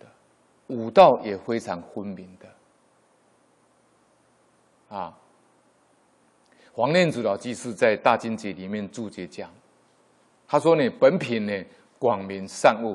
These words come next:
果报。观经里面三福里，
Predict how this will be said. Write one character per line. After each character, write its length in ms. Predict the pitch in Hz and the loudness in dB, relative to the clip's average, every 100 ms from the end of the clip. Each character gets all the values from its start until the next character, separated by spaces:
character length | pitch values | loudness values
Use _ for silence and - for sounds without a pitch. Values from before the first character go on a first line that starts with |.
| - | -10
果 120 | 92 | -10
报。 240 | - 90 - - _ _ _ _ _ _ _ _ _ _ _ _ _ _ _ _ _ _ _ _ _ _ _ _ | -6 -6 -6 -20 _ _ _ _ _ _ _ _ _ _ _ _ _ _ _ _ _ _ _ _ _ _ _ _
观 280 | - 185 185 | 6 8 8
经 220 | 160 185 | 2 -2
里 100 | 165 | -2
面 320 | 120 151 127 117 - _ _ _ | 0 0 -2 -6 -18 _ _ _
三 360 | - - 147 123 | -4 2 2 2
福 140 | 104 | -6
里， 180 | 107 | -8